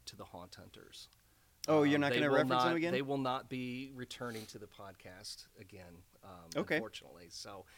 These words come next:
Speaker 1: this was their last hurrah. So I wanted to make sure that they got proper credit in this story. So,
Speaker 2: Right. Perfect.
Speaker 1: um,
Speaker 2: No, I think you, you mentioned to one of our listeners before that they would make a return.
Speaker 1: Yes.
Speaker 2: Um, and
Speaker 1: Yes.
Speaker 2: they did. So this is, uh, at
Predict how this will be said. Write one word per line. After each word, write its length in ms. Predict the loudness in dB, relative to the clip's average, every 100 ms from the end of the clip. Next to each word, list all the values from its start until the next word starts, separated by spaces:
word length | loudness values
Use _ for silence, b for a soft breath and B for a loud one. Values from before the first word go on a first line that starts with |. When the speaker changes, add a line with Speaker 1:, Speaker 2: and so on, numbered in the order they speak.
| B -8
Speaker 1:
this 180 | -6 -4
was 160 | -2
their 180 | -2 0
last 360 | 0 -2 -4 -6
hurrah. 440 | -6 -4 -6 -10 -14 b b
So 180 | -4 2
I 120 | 2
wanted 280 | 2 0 0
to 60 | -2
make 220 | -4 -4
sure 240 | -6 -6
that 160 | -8 -8
they 120 | -10
got 280 | -8 -10 -10
proper 340 | -6 -6 -6
credit 420 | -14 -14 -14 -14 -18 _ _
in 160 | -16 -14
this 120 | -12
story. 480 | -12 -14 -16 -18 -20 -20 -16
So, 180 | -4 0
Speaker 2:
Right. 200 | 0 -2 -12 b b
Perfect. 420 | 0 0 -2 -6
Speaker 1:
um, 160 | -16 -20 b b -4
Speaker 2:
No, 80 | 0
I 100 | 0
think 220 | 0 -4
you, 260 | -2 -2 -4
you 280 | -4 -4 -4
mentioned 440 | 0 0 0 -4
to 80 | -4
one 120 | -2 0
of 60 |
our 100 | 0
listeners 320 | 0 -4 -8
before 320 | -10 -6 -2 -2
that 100 | 0
they 140 | 0
would 120 | 0
make 200 | 0 -2
a 60 | -2
return. 520 | -4 -4 -4 -2 -4 -6
Speaker 1:
Yes. 340 | -6 -6 -2 0
Speaker 2:
Um, 360 | 2 0 -4 -4
and 200 | -4 -2
Speaker 1:
Yes. 160 | -2
Speaker 2:
they 80 | 0
did. 240 | 0 0
So 280 | -2 4 4
this 280 | 4 0 0
is, 360 | 0 0 -4 -2
uh, 320 | 0 2 0 -4 -4
at 160 | -4